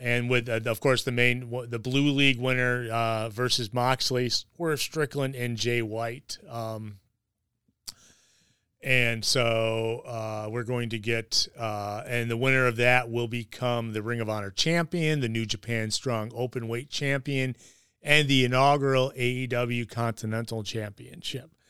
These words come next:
Why, why, you know, I remember, remember a couple of years ago when we were complaining about all the belts <laughs> that were floating around A E W.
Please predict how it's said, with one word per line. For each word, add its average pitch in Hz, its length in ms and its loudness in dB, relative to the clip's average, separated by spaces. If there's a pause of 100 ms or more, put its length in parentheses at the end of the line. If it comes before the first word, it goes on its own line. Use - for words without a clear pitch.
(600)
Why, 110 200 -6
why, 110 280 -6
you 120 160 -6
know, 107 120 -4
I 107 80 -4
remember, 185 380 8
remember 156 280 2
a 226 40 4
couple 190 200 4
of 143 60 6
years 147 160 6
ago 139 180 6
when 123 100 4
we 120 80 4
were 127 80 4
complaining 120 480 -2
about 110 180 2
all 113 160 2
the 113 120 0
belts 104 520 0
<laughs> - 20 -10
that 160 380 4
were 131 140 4
floating 123 340 6
around 117 280 2
A 113 60 0
E 117 160 2
W. 120 420 0